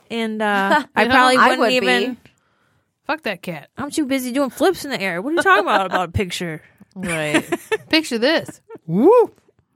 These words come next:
Speaker 1: <sighs> I'm freaked out that I can see my own body.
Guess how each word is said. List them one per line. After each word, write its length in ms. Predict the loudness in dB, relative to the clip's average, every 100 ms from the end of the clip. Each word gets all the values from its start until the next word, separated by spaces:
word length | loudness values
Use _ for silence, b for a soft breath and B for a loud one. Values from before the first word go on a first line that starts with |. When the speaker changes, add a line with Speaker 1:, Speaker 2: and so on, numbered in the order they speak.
| _
Speaker 1:
<sighs> 800 | -14 -14 -14 -20 -20 _ _ -14
I'm 840 | -8 -8 -8 -10 -12 _ -6 -6 -2
freaked 260 | -2 0 0
out 160 | 0
that 100 | 0
I 40 | -4
can 100 | -6
see 120 | -8
my 140 | -4
own 120 | -4 0
body. 420 | 0 0 -4